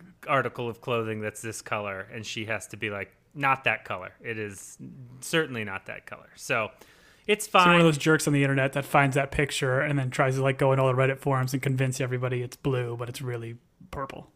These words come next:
Speaker 1: Yes, that's, that's, yes. Uh, Julian, my
Speaker 2: <laughs>
Speaker 1: Reddit
Speaker 2: You started
Speaker 1: name,
Speaker 2: that.
Speaker 1: my Reddit name is, is Julian Nipple Chilling. Um,
Speaker 2: <laughs>
Speaker 1: you can
Speaker 2: Seventeen.
Speaker 1: find me on Reddit. That's my username.
Speaker 2: Mm-hmm.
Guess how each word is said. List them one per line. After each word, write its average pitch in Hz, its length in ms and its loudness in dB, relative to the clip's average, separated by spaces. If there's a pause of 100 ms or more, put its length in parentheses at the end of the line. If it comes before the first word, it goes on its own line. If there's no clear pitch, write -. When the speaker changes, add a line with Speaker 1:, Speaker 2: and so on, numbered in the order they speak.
(160)
Speaker 1:
Yes, 139 440 -2
that's, 139 320 0 (280)
that's, - 580 -2
yes. 117 520 -6 (260)
Uh, 73 460 -16
Julian, 156 580 -2
my 127 240 2
Speaker 2:
<laughs> 131 100 -6
Speaker 1:
Reddit 151 240 8
Speaker 2:
You 165 60 4
started 147 380 6
Speaker 1:
name, - 0 -
Speaker 2:
that. 139 260 -4 (300)
Speaker 1:
my 160 220 0
Reddit 165 500 0
name 156 480 0 (100)
is, 139 540 -4 (280)
is 123 400 -8
Julian 143 800 0 (140)
Nipple 131 380 -2
Chilling. 120 760 0 (180)
Um, 120 680 -2 (200)
Speaker 2:
<laughs> - 160 -20
Speaker 1:
you 131 80 -16
can 135 40 -12
Speaker 2:
Seventeen. 143 340 2
Speaker 1:
find 123 220 4
me 120 100 -2
on 110 160 -4
Reddit. 98 320 -6
That's 117 240 -4
my 104 100 -8
username. 107 520 -12 (420)
Speaker 2:
Mm-hmm. 151 200 -6